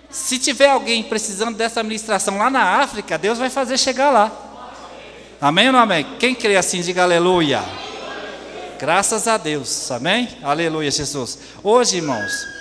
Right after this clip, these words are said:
a série, na verdade, é um desdobramento, é remanescentes fiéis, suas características,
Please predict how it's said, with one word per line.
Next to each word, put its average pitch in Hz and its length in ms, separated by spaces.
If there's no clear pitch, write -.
a 143 100
série, 175 300
na 180 100
verdade, 160 420
é 190 40
um 185 40
desdobramento, 165 800
é 113 280
remanescentes 202 840
fiéis, - 1000
suas 214 560
características, 202 1300